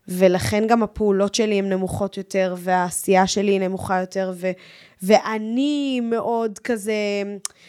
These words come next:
מכונסת וכאלה. למה? כי אני תלויה ב-, ב-, בערך העצמי שלי מבחוץ. ואני ממש עובדת על זה עכשיו, אז בכללי היה נורא כיף להיות בכנס הזה, ולחטוף עוד סטירת לחי ועוד הוכחה לזה שאני צריכה להפסיק להוריד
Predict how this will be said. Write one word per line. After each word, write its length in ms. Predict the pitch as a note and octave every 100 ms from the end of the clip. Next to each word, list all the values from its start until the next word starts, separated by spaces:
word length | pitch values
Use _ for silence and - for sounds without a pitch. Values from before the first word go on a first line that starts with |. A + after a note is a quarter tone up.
| - -
מכונסת 920 | A#3 A#3+ A#3+ A#3 A3+ A#3 - A3+ G#3+
וכאלה. 460 | G#3 G#3 G#3 G3+ G3
למה? 380 | F#3+ F3+ F3+ F#3+ G#3
כי 100 | -
אני 120 | F#3+
תלויה 340 | F#3 F#3 F#3 G3+
ב-, 120 | G3+
ב-, 400 | A3 F#3+ F#3 G3
בערך 340 | F#3+ G#3 G3+
העצמי 280 | G3+ G3 A3
שלי 260 | G#3 A3 G#3
מבחוץ. 600 | F#3 - G#3+ - - - - - - - _ -
ואני 480 | F3+ F3+ F3+ F3+ F#3
ממש 400 | F#3+ G3+ G3+ G#3+
עובדת 360 | F#3 F#3+ G3
על 100 | G#3
זה 140 | G3+ G#3+
עכשיו, 340 | - B3+ C#4 C4+ - -
אז 300 | F3+ E3+ - _ _ _ G3
בכללי 380 | F#3+ G3 F#3+
היה 200 | G#3 G3
נורא 220 | F#3+ F#3 F#3
כיף 300 | - F#3+ G3
להיות 140 | F#3+
בכנס 440 | F#3 - G3 G3+
הזה, 160 | G3 F#3+
ולחטוף 440 | F3+ F3+ - A3 -
עוד 160 | A3
סטירת 320 | - A3 G#3
לחי 240 | G3+ G3+ G#3
ועוד 240 | F#3 F#3+
הוכחה 360 | F#3+ F#3 - G3
לזה 200 | G3 F#3+
שאני 260 | - E3+
צריכה 220 | F#3 - G3+
להפסיק 600 | D#3+ - - B3 A#3 - _ _ _ _ -
להוריד 580 | G#3+ G#3 G3 A3 B3